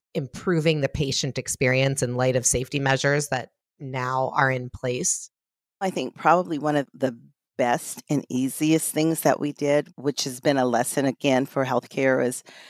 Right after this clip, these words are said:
Speaker 2: when we couldn't have visitors, we were agile and nimble, which was a lesson for healthcare because healthcare tends to move slow. We have the consensus mentality where we have to have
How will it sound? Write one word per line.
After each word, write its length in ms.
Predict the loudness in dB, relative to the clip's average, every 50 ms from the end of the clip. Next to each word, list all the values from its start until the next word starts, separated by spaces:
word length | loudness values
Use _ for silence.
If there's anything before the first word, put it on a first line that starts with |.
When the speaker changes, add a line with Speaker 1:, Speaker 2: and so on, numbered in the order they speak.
| -20 -12 -4
Speaker 2:
when 200 | -2 0 0 0
we 100 | 0 0
couldn't 360 | 2 2 4 4 4 0 0
have 240 | 0 0 0 0 2
visitors, 640 | 0 -2 -2 -2 -4 -6 -6 -6 -8 -8 -12 -16 _ _ _ _ _ _ _
we 160 | -6 -2 -2
were 160 | 0 0 -2 -2 0
agile 640 | 0 2 2 2 0 -2 -2 -2 -2 -2 -2 -4 -8 -6 -2
and 220 | 0 2 2 2
nimble, 520 | 2 2 2 0 0 -4 -8 -12 -14 -18 _ _ -8
which 180 | -8 -6 -4
was 160 | -4 -4 -2 0
a 80 | 0
lesson 420 | 2 2 2 2 2 0 -6 -6 -4
for 140 | -2 -2
healthcare 480 | 0 2 2 0 0 -2 -2 0 0 0
because 260 | -2 -2 -4 -4 -2
healthcare 480 | 2 2 2 2 2 -2 -2 -2 -2 0
tends 280 | -2 -2 -2 -2 -2 -2
to 80 | -2
move 220 | 0 2 2 0 0
slow. 520 | -2 -4 -2 4 4 4 4 4 -2 -10 _ _ _ _ _ -8
We 180 | -4 -2 -2 0
have 400 | 2 2 2 2 2 -2 -20 -20 _ _ -2
the 140 | 0 0 0 0
consensus 840 | 0 -2 -2 -2 0 0 2 2 2 0 0 0 0 0 -2 -8 -10 _ _ _ _ -2 2
mentality 720 | 2 2 2 2 -2 -2 0 2 2 2 0 -2 -4 -4
where 200 | -2 0 0 0
we 120 | 0 0 2
have 180 | 0 0 0 -2
to 60 | -6
have 300 | -2 2 2 0 0